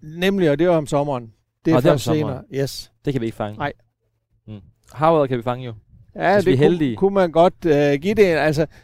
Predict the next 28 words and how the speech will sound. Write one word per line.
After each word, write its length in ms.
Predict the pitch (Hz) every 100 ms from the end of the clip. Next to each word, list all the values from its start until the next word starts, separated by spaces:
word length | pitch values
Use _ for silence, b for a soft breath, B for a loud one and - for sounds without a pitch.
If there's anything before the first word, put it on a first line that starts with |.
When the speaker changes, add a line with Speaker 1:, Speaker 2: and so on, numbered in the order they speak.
| _
Speaker 1:
nu 100 | 170
står 260 | 175 180 160
vinden 320 | 160 196 170
ind 180 | 160 147
på, 160 | 143 139
vi 120 | 147
har 80 | 147
nordenvind, 540 | 151 185 175 131 131
og 100 | 135
vandet 200 | 156 165
er 40 | 160
ikke 220 | 165 -
helt 720 | - 185 208 208 202 185 -
så 140 | -
rent, 260 | 139 156 156
som 120 | 143
man 200 | 135 131
Speaker 2:
Mm. 140 | 127 107 98 113 -
Speaker 1:
gerne 280 | 160 175
vil 120 | 147 131
have 140 | 156
det 160 | 160 135
som, 400 | 131 127 123 117 _ 180 202
som 240 | - 135
havørredfisker, 800 | 131 160 165 143 127 139 131 -
men, 240 | 120 131 127
øh, 80 | 123 - b b b 220
øh, 260 | - 190